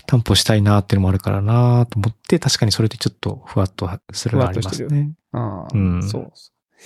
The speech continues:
Speaker 2: はい。まあまあまあ、こう、アイシーレコーダーはちょっと、
Speaker 1: どう？
Speaker 2: うん、検討中って感じですね。で、えー、まあ今日最後、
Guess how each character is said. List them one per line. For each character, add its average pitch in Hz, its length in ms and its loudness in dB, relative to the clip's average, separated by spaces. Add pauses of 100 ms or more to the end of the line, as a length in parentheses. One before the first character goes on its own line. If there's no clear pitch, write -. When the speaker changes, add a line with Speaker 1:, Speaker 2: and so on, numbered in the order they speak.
(640)
Speaker 2:
は 135 260 -2
い。 135 300 -10
ま 170 120 4
あ 160 40 6
ま 160 100 6
あ 147 60 4
ま 131 180 2
あ、 135 60 -2
こ 156 420 2
う、 - 40 -6
ア 165 100 6
イ 175 60 4
シ 196 120 2
ー 185 40 6
レ 185 100 4
コ 233 100 4
ー 220 60 6
ダ 214 100 6
ー 220 40 6
は 226 100 6
ち 165 80 6
ょ - 20 -2
っ - 80 -6
と、 113 340 -2 (140)
Speaker 1:
ど 147 80 2
う？ - 20 4
Speaker 2:
う 127 120 2
ん、 127 60 -2
検 127 360 0
討 117 180 0
中 - 200 -4
っ - 40 -12
て - 140 -8
感 123 240 -4
じ 135 280 -4
で 156 100 -10
す - 180 -10
ね。 185 400 -6 (880)
で、 175 380 4 (500)
え 147 180 2
ー、 - 20 4
ま 156 100 4
あ - 60 0
今 180 80 0
日 - 20 -4
最 208 180 4
後、 160 200 -6